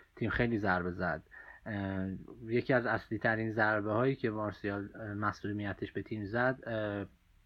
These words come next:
حضور رشفورد تو نوک خط حمله بود،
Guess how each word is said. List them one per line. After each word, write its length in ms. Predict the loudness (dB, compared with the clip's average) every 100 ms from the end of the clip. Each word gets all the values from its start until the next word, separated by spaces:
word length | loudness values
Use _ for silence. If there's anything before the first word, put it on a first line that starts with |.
| _ -20 _ _ -18
حضور 760 | 0 2 4 4 6 6 4 4
رشفورد 440 | 4 2 -2 -4
تو 120 | -2 -4
نوک 220 | -2 0
خط 260 | -2 -2
حمله 280 | -4 -2 -4
بود، 140 | -8